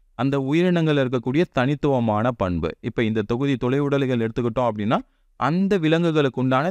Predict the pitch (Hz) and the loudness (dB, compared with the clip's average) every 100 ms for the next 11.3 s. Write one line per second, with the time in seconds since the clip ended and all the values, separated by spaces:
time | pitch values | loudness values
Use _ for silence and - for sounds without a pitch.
0 | - 143 170 - 175 160 139 151 160 117 | -2 -2 0 0 0 2 2 0 0 0
1 | 127 139 135 107 110 110 98 92 82 104 | 2 2 2 4 2 2 2 0 2 2
2 | 113 90 80 80 82 143 254 - _ _ | 2 2 0 -2 0 -2 -2 -6 _ _
3 | 151 165 202 - 220 220 156 147 147 165 | 2 4 2 0 0 2 0 0 0 2
4 | 151 131 117 113 107 139 156 107 117 120 | 2 0 0 0 0 0 -2 -2 0 0
5 | 117 90 85 80 82 - - 127 120 101 | 2 2 2 0 -2 -4 -4 -2 0 0
6 | 120 156 156 131 123 - 113 123 131 110 | 2 2 2 2 2 0 -2 0 0 0
7 | 87 110 117 90 87 85 80 92 113 185 | 0 0 2 2 0 0 -2 -4 -4 -2
8 | - 131 170 160 120 135 139 123 113 160 | -2 0 2 4 4 2 0 0 0 0
9 | 151 175 - 131 147 190 185 139 131 123 | 0 -2 -4 -4 0 0 0 0 0 0
10 | 104 95 110 110 123 113 92 92 92 90 | 2 2 0 0 0 0 0 0 0 0
11 | 82 95 | -2 -4